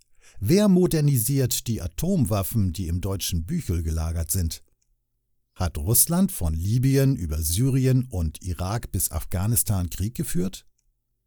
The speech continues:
Haben die Russen mit der Besetzung der Krim mit dem Ukraine-Konflikt begonnen? Es ist eine wiederkehrende und erkennbare Absicht des Westens, also der U S A und der nato,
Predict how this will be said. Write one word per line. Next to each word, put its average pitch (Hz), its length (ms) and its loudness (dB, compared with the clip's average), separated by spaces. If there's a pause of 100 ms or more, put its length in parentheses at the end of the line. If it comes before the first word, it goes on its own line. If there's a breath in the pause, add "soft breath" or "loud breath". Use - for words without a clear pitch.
(280)
Haben 120 300 2
die 104 140 0
Russen 131 480 6
mit 143 160 2
der 101 60 2
Besetzung 104 520 2
der 110 140 0
Krim 180 440 2
mit 143 140 2
dem 120 180 2
Ukraine-Konflikt 127 1080 -2
begonnen? 107 680 0 (880)
Es 120 160 2
ist - 240 4
eine 139 300 2
wiederkehrende 127 840 4
und 117 240 -6
erkennbare 127 760 0
Absicht - 720 -4
des - 200 -4
Westens, 147 760 4
also 80 500 -4
der 78 220 -6
U 87 120 -2
S 80 140 0
A 117 240 -2
und 87 220 -4
der 78 100 -2
nato, 113 580 2